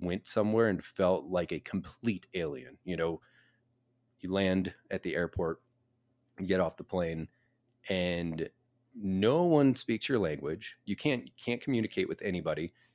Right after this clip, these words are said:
Um, all of the signs, all the advertisements there, they're all in Mandarin. There's no English symbols like you see, um, some girl on a billboard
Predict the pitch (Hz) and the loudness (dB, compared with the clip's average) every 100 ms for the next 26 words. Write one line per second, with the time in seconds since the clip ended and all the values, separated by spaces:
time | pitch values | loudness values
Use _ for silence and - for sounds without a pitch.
0 | _ _ _ _ 90 90 87 80 76 - | _ _ _ _ 0 4 4 2 -2 -8
1 | _ 110 143 180 127 - - 113 101 90 | _ 6 8 6 2 -2 2 4 4 2
2 | 92 117 117 85 90 101 - 87 78 85 | 4 4 4 2 0 0 0 -2 -2 -4
3 | 76 - 80 76 78 - _ _ _ _ | -8 -6 -4 -2 -4 -8 _ _ _ _
4 | 87 95 113 113 87 78 82 110 95 82 | 0 4 6 4 2 0 -2 -2 -2 0
5 | 92 92 101 101 - - _ 95 101 101 | 2 6 6 4 -2 -14 _ -4 0 2
6 | 92 - - _ _ - 90 90 95 95 | 0 -4 -12 _ _ -4 0 0 0 0
7 | 87 92 - 104 90 87 - _ _ _ | -2 -4 -2 0 2 0 -2 _ _ _
8 | _ _ _ _ - 87 85 82 80 76 | _ _ _ _ -6 -2 0 0 -2 -6
9 | - _ _ _ _ _ _ _ - - | -14 _ _ _ _ _ _ _ -10 -4
10 | - 90 90 95 90 92 90 80 95 107 | 0 0 2 4 6 6 4 2 2 4
11 | 92 85 95 | 4 2 2